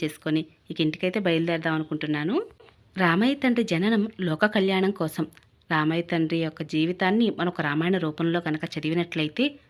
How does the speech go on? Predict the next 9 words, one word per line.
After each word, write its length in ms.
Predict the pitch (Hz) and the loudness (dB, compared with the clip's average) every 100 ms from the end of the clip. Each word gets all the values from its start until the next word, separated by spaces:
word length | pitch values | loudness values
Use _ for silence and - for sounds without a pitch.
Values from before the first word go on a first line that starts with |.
| _ - | _ -2
మన 180 | 156 | 0
జీవితంలో 480 | 202 220 220 214 208 | 2 2 2 2 4
ఉండే 180 | 196 190 | 4 2
కష్టాలు 480 | 190 160 - 190 185 | -2 -4 -2 -2 0
కూడా 200 | 185 196 | 0 0
ఇవి 140 | 175 | -2
కష్టాలేనా 640 | - 151 - 175 170 170 190 | -4 -8 -4 -2 0 0 0
అనుకుంటాం. 460 | 170 160 156 160 151 - _ - | 0 -2 -4 -4 -8 -16 _ -4
అంటే, 280 | 156 151 | -2 2